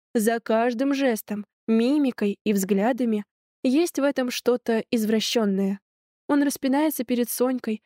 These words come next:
пытается показаться лучше, чем есть на самом деле, а она равнодушна к нему, что ли. Отшагивает назад, когда Миша тянется за поцелуем, да упирается в дверцу автомобиля. Секунда,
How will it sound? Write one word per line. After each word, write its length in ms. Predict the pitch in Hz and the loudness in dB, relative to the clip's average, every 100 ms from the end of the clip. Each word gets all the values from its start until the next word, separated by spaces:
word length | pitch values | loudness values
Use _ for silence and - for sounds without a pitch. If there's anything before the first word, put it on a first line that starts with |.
| _ - | _ -4
пытается 440 | 277 294 302 294 | 0 2 0 -2
показаться 600 | 269 269 277 285 269 277 | -2 0 0 0 0 -2
лучше, 320 | 269 285 269 | -2 -4 -4
чем 240 | 240 247 226 | -2 -2 -2
есть 340 | 202 254 269 | 0 -2 -2
на 140 | 247 240 | -2 0
самом 380 | 233 233 233 | 0 0 -2
деле, 400 | 196 247 311 269 - _ _ - | -2 -2 0 -2 -6 _ _ -2
а 200 | 226 247 | 0 0
она 200 | 247 302 | 0 0
равнодушна 640 | 330 294 330 320 269 220 | 0 0 0 -2 -2 -4
к 80 | 208 | -2
нему, 300 | 220 214 196 | -2 0 -2
что 300 | - - 202 | -4 -4 -2
ли. 180 | 190 202 _ _ _ - | -2 -6 _ _ _ -4
Отшагивает 680 | 220 - 381 277 226 208 196 | -2 0 -2 0 0 0 0
назад, 500 | 196 190 233 320 - - - | -2 0 0 -2 -6 -18 -6
когда 320 | 233 220 233 | -2 0 0
Миша 280 | 233 - 220 | -2 -2 -2
тянется 400 | 226 220 214 214 | 0 0 0 -2
за 140 | 214 | -2
поцелуем, 600 | 214 - 214 208 208 208 - _ _ 240 | -4 -2 -2 0 -2 -4 -10 _ _ -2
да 160 | 269 | 0
упирается 640 | 269 262 262 269 262 247 | 0 0 0 0 0 -2
в 40 | 226 | -2
дверцу 440 | 202 233 240 - | 0 -2 -2 -4
автомобиля. 720 | 220 226 220 202 202 196 196 _ _ _ - | -4 -2 -2 -2 -2 -2 -4 _ _ _ -14
Секунда, 720 | - 240 208 233 311 302 | -4 -4 -2 -2 -2 -4